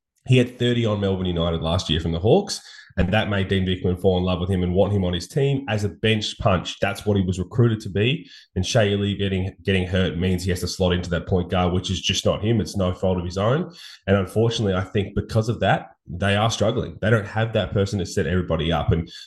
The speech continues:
Shea Lee is one of the most irreplaceable players in the league. There's no one else like Shea Lee, what he brings both on both ends in terms of culture.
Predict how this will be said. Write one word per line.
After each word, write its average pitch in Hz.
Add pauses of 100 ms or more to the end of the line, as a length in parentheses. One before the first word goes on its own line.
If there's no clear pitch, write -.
(120)
Shea 143
Lee 131
is 107
one 104
of 101
the 98
most 95
irreplaceable 92
players 76
in 90
the 73
league. 64
There's 101
no 123
one 117
else 101
like 82
Shea 80
Lee, 76 (400)
what 90
he 90
brings 87 (160)
both 90
on 95
both 90
ends 87
in 85
terms 85
of 82
culture. 85